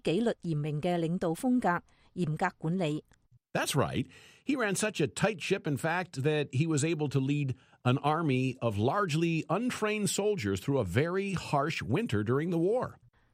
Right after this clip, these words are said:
Speaker 1: 率領冇受過咩訓練嘅士兵喺寒冬作戰，真係唔簡單啊。
Speaker 2: Well, Li Hua, a good leader can run a tight ship no matter how bad the situation is.
Speaker 1: 誒，Larry，呢個又令我想起我哋組長啦，佢對我哋好嚴格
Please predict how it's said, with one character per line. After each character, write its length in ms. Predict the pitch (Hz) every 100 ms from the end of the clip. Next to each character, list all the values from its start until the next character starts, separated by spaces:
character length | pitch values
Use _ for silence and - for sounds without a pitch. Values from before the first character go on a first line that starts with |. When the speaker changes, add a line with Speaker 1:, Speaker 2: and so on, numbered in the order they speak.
| -
Speaker 1:
率 180 | -
領 300 | - 208 208
冇 180 | 214 190
受 180 | 226 208
過 200 | 208 226
咩 200 | 247 254
訓 160 | 240 226
練 160 | 220
嘅 120 | 214 226
士 240 | - 220
兵 180 | 285 294
喺 140 | 320
寒 300 | 247 175 170
冬 240 | 196 302 294
作 180 | 254 226
戰， 280 | - 240 240 - -
真 220 | - 285
係 160 | 311 214
唔 140 | 202
簡 220 | 202 214 247
單 300 | 285 269 262
啊。 360 | 226 190 160 156 _ _ -
Speaker 2:
Well, 220 | 135 180 190
Li 60 | 165
Hua, 260 | 156 151 -
a 100 | 120
good 260 | 110 226
leader 320 | 202 139 127
can 240 | 123 123 107
run 180 | 147 156
a 60 |
tight 340 | - 139 143 -
ship 240 | - 131 -
no 80 |
matter 300 | 113 117 117
how 260 | 98 156 190
bad 280 | 180 139 160
the 80 | 131
situation 680 | - 131 135 127 120 107
is. 340 | 90 64 - - _ _ _ -
Speaker 1:
誒， 160 | 185 311
Larry， 320 | 285 285 175 - -
呢 120 | 294
個 100 | 277
又 220 | 240 214
令 160 | 220 220
我 100 | 240
想 220 | 262 233
起 120 | 262
我 120 | 262 233
哋 120 | 233
組 200 | 208 247
長 260 | 233 220
啦， 180 | 247 208 - -
佢 120 | -
對 160 | 269 277
我 160 | 262 254
哋 160 | 254
好 160 | 285 226
嚴 280 | 277 233
格 100 | 196